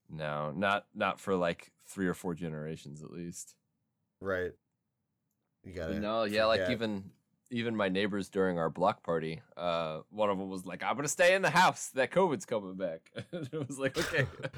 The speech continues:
Speaker 1: <laughs> sounds like a good
Speaker 2: Okay.
Speaker 1: idea." Your husband just had a stroke, so that's <laughs> probably for the best.
Speaker 2: Probably for the best.
Speaker 1: Oh, boy. I'm not laughing at neighbors having strokes. That's very serious business, but
Speaker 2: No, no, no. It's just funny to, no.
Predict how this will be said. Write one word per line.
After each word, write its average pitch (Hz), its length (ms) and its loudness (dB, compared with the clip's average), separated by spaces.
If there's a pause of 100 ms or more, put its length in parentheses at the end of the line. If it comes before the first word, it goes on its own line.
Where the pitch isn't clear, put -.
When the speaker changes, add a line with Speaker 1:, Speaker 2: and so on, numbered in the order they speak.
Speaker 1:
<laughs> - 400 -16
sounds 143 240 4
like 135 100 4
a 135 40 -2
good 160 180 4
Speaker 2:
Okay. 123 80 4
Speaker 1:
idea." 95 320 -4
Your 139 240 4
husband 175 340 4
just 143 140 -6
had 151 140 4
a 123 60 0
stroke, - 420 0
so - 120 -6
that's 117 200 -2
<laughs> - 80 0
probably 147 480 2
for 147 200 -2
the 131 140 -10
best. 127 600 -2 (220)
Speaker 2:
Probably 135 300 4
for 110 120 -6
the 95 100 -6
best. 87 280 -4
Speaker 1:
Oh, 120 200 2
boy. 117 220 2 (180)
I'm 139 120 4
not 160 200 6
laughing 135 400 6
at 110 100 0
neighbors 107 320 0
having 90 260 2
strokes. 78 460 -6
That's - 200 -8
very 90 280 2
serious 80 400 -4
business, 78 560 -14 (120)
but 78 240 -12 (340)
Speaker 2:
No, 123 220 6
no, 117 120 2
no. 87 260 -6
It's - 160 -12
just 92 200 -12
funny 87 240 -8
to, 80 100 -14
no. 82 80 -12